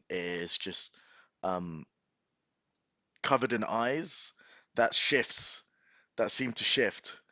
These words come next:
um, as you keep looking at the coin, kind of like a, a optical illusion. And the other side of the coin just has a star, um, image of a star on it. Uh, and I count the, the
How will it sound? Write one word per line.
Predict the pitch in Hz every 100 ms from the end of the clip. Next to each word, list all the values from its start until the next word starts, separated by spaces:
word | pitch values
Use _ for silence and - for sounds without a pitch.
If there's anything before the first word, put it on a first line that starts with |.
| _ _ _
um, | 95 95 95 92 90 - _ _ _ - -
as | 110 139
you |
keep | - 113 95
looking | 110 104
at | 95
the | -
coin, | - 101 -
kind | - 104
of | 95
like | 95 90
a, | 85
a | 80 80
optical | - - 92
illusion. | 87 87 82 69 - - - -
And | 107
the | -
other | 123
side | 120 131 110
of | 95
the | 85
coin | - - 98 92
just | - 90
has | 104 85
a |
star, | 82 - 104 80 50 - _ _ _ _ _
um, | 85 85 85 - -
image | 107 98 101
of | 92
a |
star | - - 92 87
on | 82
it. | 78 - - - _ _ _ _ -
Uh, | 101 95 95 95 - _ _ _ _ -
and | 120 107
I | 104 117
count | - 123 104 101
the, | 113 107 104 - - - _
the | 113 110 104 101 95